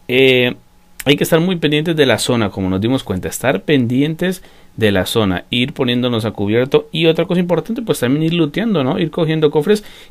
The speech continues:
que hay de, de diferentes denominaciones prácticamente. Podemos decir que habrá un cofre de madera, un cofre de plata, de oro, diamante, en fin, ¿vale? Así como están categorizados. Y a medida que vamos cogiendo esto, cuando ustedes vieron que cogí ese, ese cofre especial,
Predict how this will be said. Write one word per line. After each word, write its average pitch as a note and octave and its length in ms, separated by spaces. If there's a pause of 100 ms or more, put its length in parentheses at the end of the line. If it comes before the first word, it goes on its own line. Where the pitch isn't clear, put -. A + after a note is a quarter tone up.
que A#2+ 100
hay A#2+ 80
de, D3 340
de A2+ 160
diferentes G#2+ 560
denominaciones G2+ 760
prácticamente. F#2+ 760
Podemos F#2+ 300
decir F#2 120
que - 100
habrá F2 160
un F2+ 60
cofre F2+ 400
de F2 80
madera, A2+ 480
un G2 140
cofre - 320
de E2+ 160
plata, A#2+ 400
de G2+ 100
oro, A2 260
diamante, G2+ 480
en E2+ 140
fin, E2+ 240
¿vale? B2 220 (340)
Así G#2+ 180
como A2 160
están G#2+ 220
categorizados. G2 720 (460)
Y G#3+ 320 (340)
a A2 120
medida D3 280
que E3 80
vamos E3 220
cogiendo D3 440
esto, C#3+ 400
cuando G2 200
ustedes C#3 260
vieron D#3 180
que C#3+ 140
cogí C3+ 340
ese, A2+ 480
ese A2+ 240
cofre B2 260
especial, B2 440